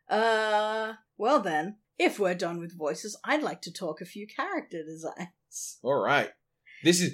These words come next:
Speaker 2: this is where it gets into the nuts and bolts of it, isn't it?
Speaker 1: <laughs> I don't have that many notes for this movie. Uh, and most of them are sort of, like,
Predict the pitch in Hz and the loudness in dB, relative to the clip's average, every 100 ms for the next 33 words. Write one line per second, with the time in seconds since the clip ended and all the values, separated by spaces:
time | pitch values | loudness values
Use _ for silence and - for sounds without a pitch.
0 | - 135 165 170 160 151 135 139 135 127 | -4 6 8 8 6 4 6 10 10 8
1 | 110 120 120 120 110 107 104 104 - 101 | 2 0 0 -4 -2 -2 -2 -4 -6 -6
2 | 95 98 101 - 92 95 92 - - 320 | 0 0 0 -4 -2 -4 -4 2 6 6
3 | - - - 294 - - - - 240 330 | 6 4 4 -8 -8 -16 -20 2 6 8
4 | 359 370 262 226 214 208 196 185 180 - | 8 8 8 6 4 -2 -2 -4 -4 -6
5 | 180 165 175 165 151 147 - - 175 175 | -8 -8 -8 -8 -8 -8 -14 -2 2 4
6 | 170 - 196 220 254 302 349 294 277 247 | 2 0 0 4 6 4 4 4 4 4
7 | 247 220 208 196 - 202 185 180 | 6 6 6 2 -2 4 4 4